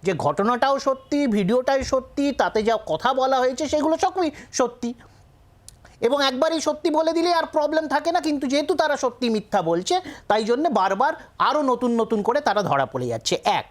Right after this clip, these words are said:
দুই হলো শুধু তো, আহ, এই একজন ব্যক্তি নন, এখানে তো টোটাল আমরা তিনটে চরিত্রকে দেখেছি এবং তিনজন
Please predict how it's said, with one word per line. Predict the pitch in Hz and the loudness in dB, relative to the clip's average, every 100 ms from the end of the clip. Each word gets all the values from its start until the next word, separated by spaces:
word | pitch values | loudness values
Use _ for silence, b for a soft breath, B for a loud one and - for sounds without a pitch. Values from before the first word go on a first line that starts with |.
| - B B 180 | -16 B B -2
দুই | 277 | 0
হলো | 330 - 240 | 0 0 0
শুধু | 214 320 - | 0 0 2
তো, | 339 330 | 2 0
আহ, | 277 208 214 214 - 226 | -2 0 0 0 -2 0
এই | 262 240 202 | 0 0 0
একজন | 202 220 302 285 | 0 0 0 0
ব্যক্তি | 302 - 302 277 | -2 0 0 0
নন, | 190 98 B B B 165 | 0 -4 B B B -4
এখানে | - 269 285 320 | 0 0 0 0
তো | 302 - - _ _ - | 0 -4 -18 _ _ -2
টোটাল | 226 285 294 | 0 2 2
আমরা | 277 302 302 | 0 -2 0
তিনটে | 311 339 349 302 | 0 0 0 0
চরিত্রকে | 262 - 214 208 135 | -2 -2 -2 -2 -2
দেখেছি | 117 123 - - - B B B B B | -4 -8 -14 -16 -20 B B B B B
এবং | 220 311 - | 0 0 -2
তিনজন | 240 269 285 294 339 | 0 0 0 2 0